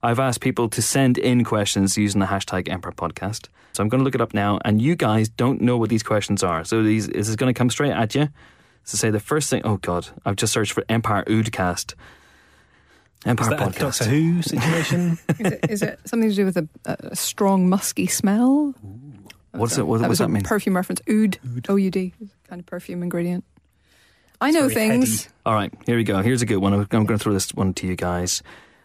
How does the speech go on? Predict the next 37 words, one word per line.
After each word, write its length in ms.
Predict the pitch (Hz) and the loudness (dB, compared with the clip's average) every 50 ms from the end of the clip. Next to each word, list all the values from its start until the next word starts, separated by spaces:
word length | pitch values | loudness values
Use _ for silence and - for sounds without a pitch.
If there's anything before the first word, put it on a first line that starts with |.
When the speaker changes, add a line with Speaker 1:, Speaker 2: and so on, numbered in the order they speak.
| _ _ | _ _
Speaker 1:
This 160 | - 123 - | -4 -2 -2
comes 240 | - 127 123 120 110 | 0 2 2 2 0
from 300 | - - 120 113 113 110 | 0 2 2 2 2 2
Brenna 580 | - 117 107 - 117 131 143 147 123 104 - - _ _ - - _ - _ | 2 0 2 2 2 4 4 4 2 2 -2 -6 _ _ -20 -20 _ -10 _
at 240 | - 120 135 139 - - - _ | -2 -2 -2 -2 -4 -12 -4 _
My 240 | 123 117 120 127 131 | 2 2 4 2 2
Belief 560 | 120 117 117 113 113 139 151 147 - - - - - | 2 2 2 2 2 2 0 0 -4 -6 -8 -6 -2
in 180 | - 120 113 107 | 2 2 2 2
Brief 460 | 101 110 113 123 113 - - - - - | 2 2 2 2 0 -2 -6 -8 -10 -4
on 160 | - 113 110 | 0 0 0
Twitter. 380 | 104 - 117 113 113 110 101 - - - - - _ _ _ _ _ _ _ - | 0 0 0 0 2 0 0 -2 -4 -14 -20 -20 _ _ _ _ _ _ _ -2
Uh, 140 | 110 117 120 - | -2 -2 0 0
"In 120 | 135 131 - | 0 0 0
honor 300 | - 135 143 151 143 131 | 2 2 2 2 2 0
of 100 | 127 - | 0 0
Emma 220 | - 143 139 147 131 | 2 2 2 2 2
Thompson 440 | - - 143 147 139 - - 131 110 | 0 0 0 0 0 2 2 0 2
being 240 | 123 127 123 117 | 2 2 4 4
made 240 | 120 123 127 127 117 | 4 4 4 4 2
a 60 | 117 | 2
dame 420 | 110 107 - 131 135 143 131 117 110 | 0 0 0 2 2 4 4 4 4
this 220 | 113 107 - - | 2 0 0 0
week, 340 | 113 113 117 113 - - - - _ _ _ _ _ | 0 0 0 0 -4 -10 -12 -16 _ _ _ _ _
congratulations 840 | - 113 113 117 110 160 147 113 113 113 110 - 127 123 120 - - | -4 -2 0 0 0 2 0 2 0 0 0 2 2 2 2 2 0
Speaker 3:
Preach. 80 | - | -2
Speaker 1:
to 60 | - 113 110 | 0 0 0
Speaker 3:
Yeah. 60 | 107 104 - | 0 0 0
Speaker 1:
Dame 240 | 120 113 113 110 - | 0 2 2 2 2
Emma. 340 | - 123 123 135 139 143 143 - - - - _ _ _ _ _ _ _ _ _ | 2 2 2 4 2 2 -2 -6 -16 -20 -20 _ _ _ _ _ _ _ _ _
Uh, 180 | - 117 120 120 | 0 0 2 2
what 260 | - 120 135 175 - | 2 2 2 2 2
is 180 | - 170 139 - | 2 0 2 2
your 80 | 160 | 0
favorite 540 | 143 - 156 165 165 151 165 151 139 127 120 | 0 0 0 2 2 2 2 0 0 -4 -2
Dame 300 | - 127 143 151 147 147 - - | 0 2 4 4 4 2 2 2
Emma 280 | 131 143 156 147 139 135 | 2 4 4 4 4 4
movie?" 520 | 131 131 139 156 160 143 135 113 107 - | 4 4 4 4 2 2 2 0 0 -2